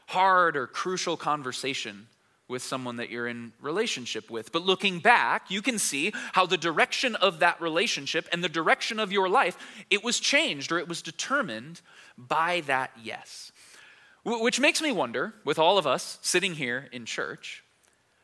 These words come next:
I wonder this morning, what is the last yes you gave to God?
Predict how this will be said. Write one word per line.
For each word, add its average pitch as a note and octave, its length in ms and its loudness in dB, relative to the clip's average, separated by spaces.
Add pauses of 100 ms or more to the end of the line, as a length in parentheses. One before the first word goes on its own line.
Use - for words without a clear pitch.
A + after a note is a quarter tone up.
(320)
I D#3 60 -2
wonder D#4 280 0
this D#3+ 220 -6
morning, C#3+ 400 -8 (880)
what F#3+ 220 2
is B3 200 -2
the E3 120 2
last C3+ 440 2
yes A2+ 480 -4
you A2+ 220 -10
gave G#2 320 -4
to - 100 -10
God? - 460 -14